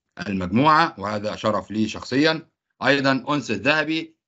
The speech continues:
هي إم آي إي إكسبرت لسنة عشرين عشرين، عشرين واحد وعشرين، وعشرين اتنين وعشرين، عشرين تلاتة وعشرين. أيضا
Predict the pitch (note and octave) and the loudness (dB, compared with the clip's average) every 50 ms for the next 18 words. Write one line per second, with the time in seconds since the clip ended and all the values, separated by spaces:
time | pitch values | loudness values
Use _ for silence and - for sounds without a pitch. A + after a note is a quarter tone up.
0 | _ _ _ _ - A2+ A#2+ A#2+ A#2+ - C3+ D3 C#3+ C3+ C3+ B2+ A2+ C#3+ C#3 B2 | _ _ _ _ -8 -6 -4 -4 -4 -4 -4 -4 -2 0 -2 -2 -2 -4 -4 -4
1 | A2+ - - - C#3 C#3 C#3 C#3 C3 A2+ - - - _ _ - G2+ G2 G2+ B2+ | -6 -14 -8 -2 2 2 4 2 2 -2 -10 -20 -20 _ _ -16 -14 -10 -4 -4
2 | B2 B2 A#2+ A#2 A#2 - - - - - - - B2+ C#3+ C3+ B2 A#2+ G#2+ - A#2 | -2 -2 -2 -6 -8 -12 -18 -16 -14 -12 -8 -2 -2 0 0 -2 -4 -6 -6 -6
3 | A#2+ A#2+ B2 A#2+ A2 F#2+ F#2 - B2 A#2+ B2 A2+ G#2+ A2+ G#2+ G2 F#2 - - C3 | -4 -4 -2 -4 -4 -6 -6 -6 -4 -2 -2 0 -2 -2 -4 -4 -6 -2 0 2
4 | C#3+ D#3+ F3 E3 C3+ G#2+ G#2 - - - A#2+ A2+ A2 A2 G#2+ A#2 A2+ G#2+ F#2+ - | 4 4 4 2 0 -2 -4 -4 -4 -4 -4 -4 -4 -4 -2 0 0 0 0 -2
5 | - A#2 A2+ A#2 A2+ A2+ A2 - - - F2+ - G#2 G#2 A2 A2+ A2 A2 A2 A2 | -4 -2 0 0 0 -2 -4 -8 -10 -10 -10 -8 -2 2 2 4 4 4 2 0
6 | - G#2 G#2 G#2+ A2 G2+ G2+ F2+ E2+ E2+ - G#2+ B2+ C#3+ D3+ D3+ - _ _ _ | -2 0 2 2 2 2 -2 -4 -6 -6 -2 0 2 2 2 2 -2 _ _ _
7 | _ _ - - C3 C#3+ C3+ C3 B2+ | _ _ -4 0 2 2 2 2 0